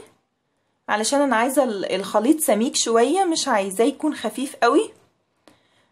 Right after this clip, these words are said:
علشان لما انزل فيه البطاطس تقدر تمسك طبقة كويسة عليها. تمام،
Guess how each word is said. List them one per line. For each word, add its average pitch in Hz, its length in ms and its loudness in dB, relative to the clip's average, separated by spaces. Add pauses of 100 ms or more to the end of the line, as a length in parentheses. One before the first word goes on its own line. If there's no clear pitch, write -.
علشان 196 360 0
لما 247 220 4
انزل 262 320 2
فيه - 160 2
البطاطس 311 760 2 (600)
تقدر 247 300 0
تمسك 302 400 -2
طبقة 262 340 2
كويسة 262 580 0 (340)
عليها. 262 480 0 (1600)
تمام، 220 320 0